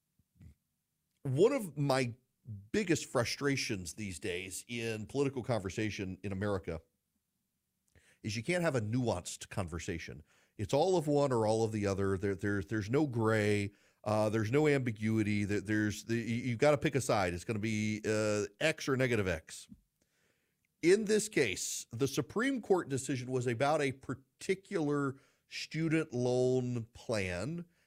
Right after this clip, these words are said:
and a particular law related to that. What Joe Biden is doing is he's found a small student loan plan that he thinks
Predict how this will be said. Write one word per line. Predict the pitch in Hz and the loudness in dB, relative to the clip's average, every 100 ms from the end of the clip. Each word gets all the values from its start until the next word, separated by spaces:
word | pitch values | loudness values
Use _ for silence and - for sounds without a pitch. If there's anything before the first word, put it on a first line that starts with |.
| _ - | _ -2
and | 127 | 0
a | 135 135 | 0 0
particular | 147 139 165 156 160 147 | -4 -2 -4 -2 -2 0
law | 139 127 127 127 127 | 0 2 2 2 2
related | 123 117 123 120 101 82 | 0 2 2 0 -2 -4
to | 107 | -4
that. | 90 80 80 | -2 -2 -4
What | 98 117 110 - | -2 0 0 -6
Joe | 117 127 | 0 2
Biden | 120 131 156 180 156 | 4 4 4 2 0
is | 139 113 | -2 0
doing | 120 117 110 107 104 - _ _ | 0 2 2 0 -6 -12 _ _
is | 117 107 | -4 -2
he's | 127 120 | -2 -4
found | - 135 135 | 0 0 2
a | 127 117 | 0 -2
small | - - 139 143 160 196 208 196 175 147 135 123 - _ _ | -4 -8 -6 -2 2 2 4 4 4 6 4 2 -4 _ _
student | - 165 151 139 | -12 -4 0 0
loan | 117 120 120 | 2 2 0
plan | - 113 110 | 0 0 0
that | 98 | -2
he | 107 | -2
thinks | 101 - 160 170 - - - | -4 0 2 2 -2 -6 -6